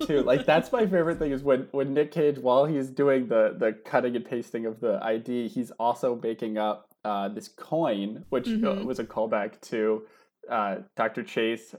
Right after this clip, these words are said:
Speaker 1: She had all these buttons or pins, uh, in, in her collection, and she was missing one. And of course,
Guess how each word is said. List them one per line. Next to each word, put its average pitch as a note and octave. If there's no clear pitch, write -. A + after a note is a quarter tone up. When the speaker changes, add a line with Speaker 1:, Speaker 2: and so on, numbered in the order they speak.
Speaker 1:
She A#2+
had A#2+
all A#2
these A2
buttons A2
or G#2+
pins, A2+
uh, G2+
in, A2
in A#2
her A2
collection, A2
and G#2
she B2
was A#2
missing B2
one. A2
And A2+
of G#2+
course, A#2+